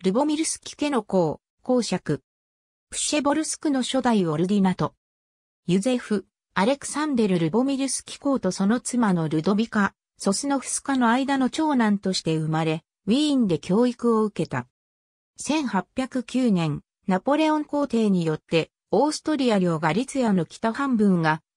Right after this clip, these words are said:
ワルシャワ大公国に併合された際、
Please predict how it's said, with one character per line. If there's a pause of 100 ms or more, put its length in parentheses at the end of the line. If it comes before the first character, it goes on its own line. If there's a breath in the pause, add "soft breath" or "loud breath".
ワ
ル
シ
ャ
ワ
大
公
国
に
併
合
さ
れ
た
際、